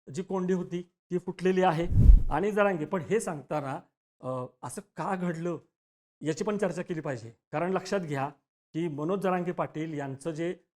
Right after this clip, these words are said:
आंदोलन होतं आठवा, दोन वर्षापूर्वी अंतरवाली सराटीमध्ये, मी सुद्धा पत्रकार म्हणून तिथं गेलो होतो, अ, बोलबिडूंनी त्याचं सगळं कव्हरेज केलं होतं. एकदम रेकॉर्ड ब्रेक जवळपास म्हणतात असं की खूप मोठा आकडा होता, आकडा नक्की सांगतो पण लाखो,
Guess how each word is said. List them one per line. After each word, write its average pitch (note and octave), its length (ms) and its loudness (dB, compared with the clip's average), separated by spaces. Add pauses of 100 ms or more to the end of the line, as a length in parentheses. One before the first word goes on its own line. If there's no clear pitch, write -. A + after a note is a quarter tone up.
(100)
आंदोलन C#3 440 0
होतं C3+ 400 -8 (320)
आठवा, D#3 280 0
दोन E3 160 -2
वर्षापूर्वी D#3+ 480 -4
अंतरवाली D3+ 440 -4
सराटीमध्ये, C#3+ 560 -6 (360)
मी D3+ 160 -4
सुद्धा F3 200 0
पत्रकार D#3 340 -6
म्हणून D3 180 -8
तिथं C#3+ 220 -6
गेलो D3 220 -2
होतो, D3+ 360 -6 (200)
अ, - 80 -8
बोलबिडूंनी C#3+ 540 -4
त्याचं C#3 240 -10
सगळं D3 200 -6
कव्हरेज D3+ 360 -6
केलं C#3 160 -8
होतं. B2+ 220 -12 (960)
एकदम E3 320 -2
रेकॉर्ड F#3+ 400 -2
ब्रेक G3 380 -2
जवळपास F3+ 540 -4 (420)
म्हणतात D3+ 380 0
असं G#3 220 0
की F#3+ 260 -8 (180)
खूप A3+ 160 -8
मोठा A3+ 180 0
आकडा E3+ 200 2
होता, C#3+ 160 2
आकडा D3+ 220 -4
नक्की F3 200 -8
सांगतो F#3+ 220 -8
पण G3 140 -8 (300)
लाखो, E3+ 460 4